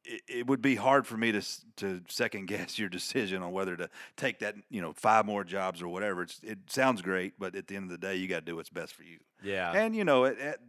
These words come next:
Speaker 1: you, you're more about what you're doing with your company, the quality of the work, and that you can guarantee right now, you know, and,
Speaker 2: Yeah.
Speaker 1: and, and you can stand behind that. So I think that's big.
Speaker 2: Yeah,
Speaker 1: You know?
Speaker 2: and, you know, and that's always been our focus, was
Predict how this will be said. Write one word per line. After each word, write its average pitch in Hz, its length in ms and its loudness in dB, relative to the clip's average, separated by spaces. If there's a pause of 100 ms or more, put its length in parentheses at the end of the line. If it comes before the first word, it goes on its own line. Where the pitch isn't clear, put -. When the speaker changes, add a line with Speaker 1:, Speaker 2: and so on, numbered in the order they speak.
(120)
Speaker 1:
you, 175 480 0
you're 143 300 4
more 123 360 2
about 113 400 2 (340)
what 110 280 0
you're 110 200 -2
doing 101 640 -2
with 95 140 -4
your 92 160 -4
company, 90 640 -4 (340)
the 85 80 -10
quality 113 500 2
of 104 100 -2
the 101 100 0
work, 92 400 -6 (880)
and 98 280 -4
that 117 240 2
you 107 100 -4
can 98 140 -6
guarantee 95 460 -2
right 78 260 -8
now, - 220 -16 (180)
you 98 100 -10
know, 87 200 -4
and, 90 80 -4
Speaker 2:
Yeah. 90 120 -2
Speaker 1:
and, 92 200 -4
and 92 140 -6
you 101 120 -2
can 90 120 -8
stand 90 300 -6
behind 78 300 -8
that. - 240 -20
So - 160 -8
I 107 60 -2
think 117 180 -6
that's 143 160 -6
big. - 300 -6 (300)
Speaker 2:
Yeah, 110 100 -2
Speaker 1:
You 113 260 4
know? 110 60 2
Speaker 2:
and, 107 140 -4
you 117 120 -2
know, 127 160 4
and 131 80 0
that's 151 180 2
always 143 380 2
been 131 160 -2
our 120 100 0
focus, 113 540 -6
was 101 340 -8